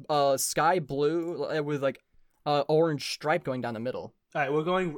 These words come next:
Speaker 2: we're going here. We're going, I think it was this video where he freaked out. It was, like, one of the, we're gonna find it. We're gonna find the comment. Um,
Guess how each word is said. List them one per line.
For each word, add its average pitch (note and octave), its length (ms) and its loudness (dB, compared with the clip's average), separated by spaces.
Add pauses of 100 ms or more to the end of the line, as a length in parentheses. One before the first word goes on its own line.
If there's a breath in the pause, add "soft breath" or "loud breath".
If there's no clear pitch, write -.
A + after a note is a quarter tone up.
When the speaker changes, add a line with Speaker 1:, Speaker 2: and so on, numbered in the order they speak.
Speaker 2:
we're D#3 160 -2
going F3+ 280 -2
here. C#3+ 500 -6 (680)
We're D3+ 140 -2
going, E3+ 260 -2
I D3+ 60 -2
think F#3+ 180 -4
it A3+ 80 -6
was B2+ 220 -2
this D#3+ 260 -6
video C3+ 340 -4
where B2 120 -6
he B2+ 80 -10
freaked B2 340 -12
out. G#2+ 180 -6
It G#2+ 40 -8
was, A#2 160 -10
like, C3+ 140 -8
one C#3+ 100 -6
of D3 120 -8
the, D#3 60 -10
we're D#3 60 -6
gonna F#3 120 0
find A2 300 -6
it. F2 80 -20
We're B2 80 -10
gonna D3 140 -6
find C3+ 200 -8
the B2 40 -10
comment. G2 340 -16 (640)
Um, A#2 640 -6